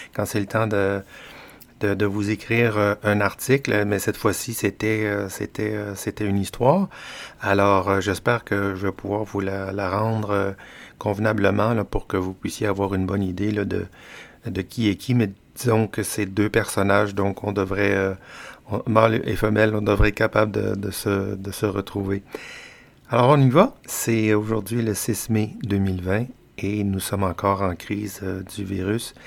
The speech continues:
et en pleine, euh, en plein confinement, presque en déconfinement bientôt. Et, euh, le titre de mon, euh, mon texte aujourd'hui, Le baluchon de covid.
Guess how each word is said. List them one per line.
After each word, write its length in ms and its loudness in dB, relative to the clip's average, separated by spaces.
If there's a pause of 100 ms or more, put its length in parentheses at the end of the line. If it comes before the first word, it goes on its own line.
(360)
et 120 0
en 160 2
pleine, 440 0
euh, 260 -6 (120)
en 120 -2
plein 160 -8
confinement, 560 -2 (320)
presque 420 0
en 100 4
déconfinement 720 -2
bientôt. 500 -4 (500)
Et, 340 -2
euh, 180 -2 (180)
le 380 -2 (140)
titre 400 -4 (200)
de 400 -2
mon, 520 -6
euh, 200 -8 (320)
mon 120 -4
texte 400 -4
aujourd'hui, 420 -6 (1600)
Le 160 -2
baluchon 600 2 (300)
de 140 2
covid. 380 -2